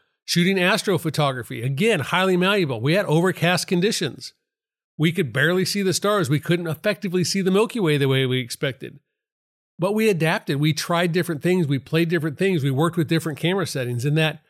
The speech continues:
flexibility and that willingness to experiment and try something you haven't done before, to learn new settings and what's capable on your camera and within your own creative practice, I think is important.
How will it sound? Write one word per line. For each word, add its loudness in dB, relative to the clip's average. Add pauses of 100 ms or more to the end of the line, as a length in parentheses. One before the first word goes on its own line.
(360)
flexibility 2
and 2
that 0
willingness 2
to 0
experiment 0
and -2
try 0
something -2
you 0
haven't 0
done 2
before, -2 (360)
to 0
learn 4
new 2
settings 2
and 4
what's 0
capable 0
on 2
your 0
camera 0 (380)
and 2
within 0
your 2
own 0
creative -4
practice, -4
I -2
think -2
is -2
important. -4